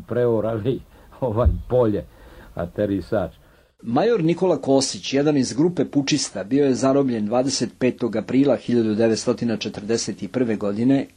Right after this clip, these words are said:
Speaker 2: i transportovan za Nemačku. "Već smo se u tom furgonu posvađali ko je kriv za poraz", govori Kosić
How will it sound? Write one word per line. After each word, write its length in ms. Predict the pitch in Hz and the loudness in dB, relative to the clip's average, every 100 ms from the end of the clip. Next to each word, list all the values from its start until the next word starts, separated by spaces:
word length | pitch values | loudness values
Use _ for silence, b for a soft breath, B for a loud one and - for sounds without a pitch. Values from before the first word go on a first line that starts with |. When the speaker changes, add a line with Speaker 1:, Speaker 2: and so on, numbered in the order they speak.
| - | -8
Speaker 2:
i 180 | 117 113 | -6 -6
transportovan 920 | - 117 120 - 139 127 - 123 120 117 - | -4 -2 -2 0 0 0 0 0 0 -4 -4
za 180 | 110 117 | -2 2
Nemačku. 500 | 117 113 104 - - - _ _ _ _ _ _ _ _ _ _ _ | 2 2 0 -6 -16 -20 _ _ _ _ _ _ _ _ _ _ _
"Već 200 | 104 113 | -4 -4
smo 220 | - 123 | -2 0
se 360 | 113 - 120 110 - | 0 2 2 0 -4
u 100 | 110 | -4
tom 220 | 139 143 | 0 0
furgonu 520 | - 123 117 180 185 | 0 -2 2 2 2
posvađali 600 | 135 117 - 117 107 101 | 2 0 0 -2 -2 -4
ko 180 | - 139 | -2 0
je 120 | 131 | 2
kriv 200 | - 135 | 2 2
za 140 | 110 | 2
poraz", 360 | 113 123 117 104 | 0 2 2 0
govori 300 | 107 113 107 | -2 -2 -2
Kosić 480 | 101 120 - 101 | 0 -2 -2 -10